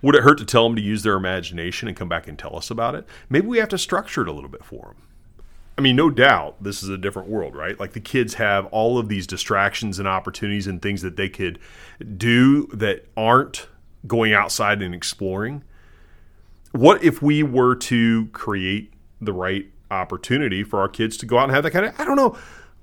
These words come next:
maybe we don't. Maybe we just tell 'em to take a day off and have some fun and do what they wanna do.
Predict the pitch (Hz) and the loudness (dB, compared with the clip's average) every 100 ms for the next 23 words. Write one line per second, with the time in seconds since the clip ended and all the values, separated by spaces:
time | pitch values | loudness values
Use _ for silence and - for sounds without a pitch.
0 | _ - - - - 202 320 359 349 320 | _ -20 -20 -20 -2 4 8 10 10 10
1 | 302 311 135 135 233 302 254 208 247 240 | 10 8 4 2 4 2 2 6 6 6
2 | - 226 226 190 202 202 220 202 180 202 | 2 2 4 6 8 8 6 4 2 2
3 | 190 180 - 175 208 160 160 196 190 190 | 0 -2 2 4 4 4 4 6 6 4
4 | 160 185 196 123 101 147 220 82 53 | 4 4 4 0 4 4 4 -2 -8